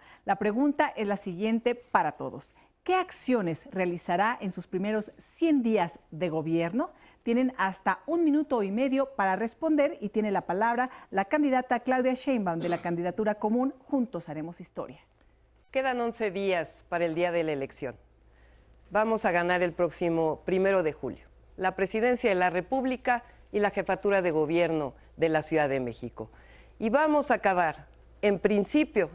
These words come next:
Speaker 2: en los primeros cien días, con los abusos del actual gobierno de la ciudad. El abuso de las fotomultas, el abuso de las arañas,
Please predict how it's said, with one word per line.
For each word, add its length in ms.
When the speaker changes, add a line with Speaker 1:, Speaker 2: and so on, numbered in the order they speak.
Speaker 2:
en 180
los 100
primeros 420
cien 220
días, 340
con 160
los 180
abusos 520
del 160
actual 280
gobierno 480
de 100
la 120
ciudad. 340
El 120
abuso 320
de 100
las 180
fotomultas, 880
el 140
abuso 320
de 80
las 200
arañas, 560